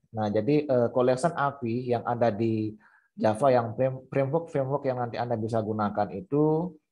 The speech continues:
ini ya, ada, eh, setidaknya ada empat jenis ini. Jadi ada yang jenisnya set, kayak tadi yang tadi saya sampaikan di depan,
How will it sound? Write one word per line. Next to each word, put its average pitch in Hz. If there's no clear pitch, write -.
ini 113
ya, 127
ada, 107
eh, 107
setidaknya 120
ada 110
empat 110
jenis 110
ini. 151
Jadi 110
ada 117
yang 117
jenisnya 110
set, -
kayak -
tadi 104
yang 110
tadi 107
saya 110
sampaikan 104
di 107
depan, 117